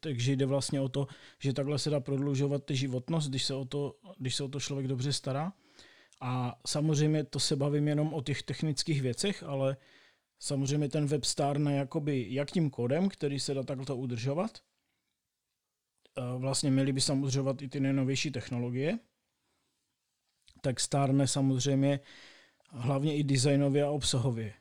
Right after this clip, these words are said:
jo, protože, já nevím, je web nějakého třeba grafika a ten grafik se, že jo, nějak vyvíjí, takže si doplňuje třeba stránku portfolia a samozřejmě se vylepšuje za ty roky,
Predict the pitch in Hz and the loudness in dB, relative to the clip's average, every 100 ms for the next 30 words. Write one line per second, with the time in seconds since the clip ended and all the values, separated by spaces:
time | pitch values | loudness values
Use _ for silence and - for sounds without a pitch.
0 | - 123 110 135 120 120 139 123 - - | -12 -8 -6 -6 -4 0 0 0 -10 -20
1 | - _ _ _ - 127 131 135 143 135 | -20 _ _ _ -4 0 2 2 4 4
2 | 127 135 156 131 135 139 139 151 143 143 | 2 2 2 2 2 2 0 0 2 4
3 | 127 - _ _ _ _ _ _ _ - | 2 -2 _ _ _ _ _ _ _ -20
4 | - 147 143 131 120 - 139 160 170 180 | -6 -2 0 2 0 0 0 4 4 2
5 | _ _ _ - 127 147 135 131 151 - | _ _ _ -6 2 4 4 2 2 2
6 | 151 143 143 131 131 123 123 131 120 110 | 2 4 6 4 4 4 4 4 2 -2
7 | 110 117 135 135 147 147 123 - 139 120 | -2 -2 0 -2 0 2 2 0 0 0
8 | - 139 123 110 120 - 147 147 156 156 | 0 0 -2 -4 -4 -2 0 4 2 0
9 | - - - _ _ _ 127 131 123 - | -8 -20 -20 _ _ _ -4 -2 -4 -6
10 | - 160 160 151 156 139 143 143 139 131 | 0 2 4 4 4 2 2 2 2 0
11 | - 143 156 175 143 147 139 131 170 214 | 0 0 2 0 0 0 0 2 2 2